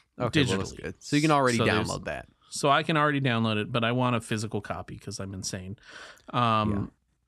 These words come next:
Speaker 1: Yeah.
Speaker 2: and, uh, it also comes with an, like, the season three is gonna have an R P G,
Speaker 1: Mm-hmm.
Speaker 2: a Batman R P G, which I'm looking
Speaker 1: Mm-hmm.
Speaker 2: forward to.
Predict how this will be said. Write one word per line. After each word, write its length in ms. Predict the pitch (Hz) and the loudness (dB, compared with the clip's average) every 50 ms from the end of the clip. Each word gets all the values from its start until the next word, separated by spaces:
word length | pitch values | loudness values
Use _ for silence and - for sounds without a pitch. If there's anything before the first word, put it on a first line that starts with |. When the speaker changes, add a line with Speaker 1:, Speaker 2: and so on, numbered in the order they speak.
| _ _ _ _ 131 | _ _ _ _ -2
Speaker 1:
Yeah. 40 | |
Speaker 2:
and, 760 | 127 127 123 120 120 117 117 113 113 113 113 113 110 120 120 - _ - | 0 2 2 2 2 2 2 2 2 2 0 0 -2 -4 -6 -8 _ -2
uh, 380 | 113 107 107 104 98 98 98 - 117 123 | 0 2 2 2 2 0 0 -2 -4 -4
it 260 | - 139 139 127 123 123 | -4 -4 -2 0 0 2
also 300 | 120 139 139 - 151 131 | 2 2 2 0 -2 -2
comes 640 | - - 151 139 135 131 131 127 127 123 120 - | 0 0 2 4 4 4 4 4 2 0 0 -2
with 340 | 131 123 120 120 113 - - - - | 0 2 2 2 0 -2 -4 -6 -4
an, 680 | 120 113 110 110 107 107 110 110 110 107 107 104 - - | -2 0 0 0 0 0 -2 -2 -2 -2 -4 -6 -6 -4
like, 180 | 117 113 110 | -4 -4 -4
the 100 | - 123 | -4 -4
season 320 | - - - 147 139 139 131 | -2 0 0 0 0 0 -2
three 200 | 135 143 139 131 | 0 0 0 0
is 140 | 127 117 120 | 0 -2 -2
gonna 160 | 127 120 113 | -2 -2 -2
have 180 | 110 127 120 110 | -2 -2 -2 -2
an 80 | 107 | 0
R 140 | - 131 127 | 0 0 0
P 160 | 117 - 113 | 0 -2 -4
G, 400 | 107 110 131 139 170 185 185 175 - - _ _ _ _ _ _ _ _ _ _ _ _ _ _ _ - - | -4 -2 -2 -2 -2 -2 -6 -8 -8 -10 _ _ _ _ _ _ _ _ _ _ _ _ _ _ _ -8 -4
Speaker 1:
Mm-hmm. 240 | 101 98 98 98 127 165 - _ _ - | -4 -2 -2 -2 -4 -6 -12 _ _ -8
Speaker 2:
a 60 | 120 | -4
Batman 360 | 113 120 120 123 143 131 131 123 | 0 0 0 0 0 0 0 0
R 140 | 127 131 | 0 0
P 140 | 123 135 131 | 0 -2 -4
G, 340 | 131 135 135 131 135 131 131 - - - | -4 -4 -6 -4 -4 -6 -6 -8 -8 -8
which 180 | 131 120 - | -8 -8 -6
I'm 100 | 123 117 | -6 -2
looking 220 | 117 113 98 104 101 | -2 -2 -2 -2 -2
Speaker 1:
Mm-hmm. 60 | - | -2
Speaker 2:
forward 280 | 117 117 113 113 113 - | -2 -2 -2 -2 -2 -4
to. 280 | - 123 117 117 113 | -6 -6 -6 -6 -8